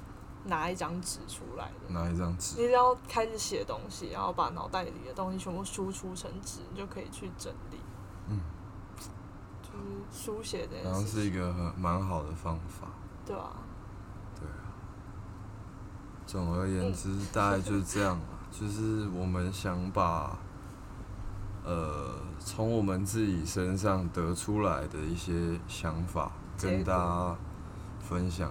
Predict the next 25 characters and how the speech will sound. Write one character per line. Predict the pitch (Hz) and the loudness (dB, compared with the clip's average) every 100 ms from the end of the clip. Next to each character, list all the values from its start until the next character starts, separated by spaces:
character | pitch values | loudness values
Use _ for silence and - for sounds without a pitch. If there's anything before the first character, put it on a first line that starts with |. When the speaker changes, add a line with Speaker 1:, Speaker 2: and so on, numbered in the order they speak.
| 69 | -2
Speaker 2:
一 | - | -4
下， | 78 73 98 | -4 -2 2
因 | |
为 | 101 98 | 2 2
这 | 110 | 2
对 | - 110 | 4 4
我 | 95 | 4
们 | 85 73 | 4 2
来 | 71 82 | 0 0
说， | 87 85 | 0 2
可 | 80 76 | 2 -2
能 | 73 82 | -2 -2
就 | 90 | 0
是 | 85 90 85 80 - 73 - - - - - - | 0 2 2 2 -2 -4 -6 -6 -6 -6 -4 -4
这 | - 113 | 2 4
个 | 95 | 6
podcast | 90 101 92 92 107 90 82 | 4 8 8 8 4 4 2
之 | - 95 95 | 0 0 0
所 | - 85 87 | 0 2 2
以 | 78 | 2
会 | 82 92 87 | 0 2 2
出 | 82 85 80 | 0 -2 -2
现 | - 80 | 0 0
的 | 73 | 0
原 | 69 65 | -2 -4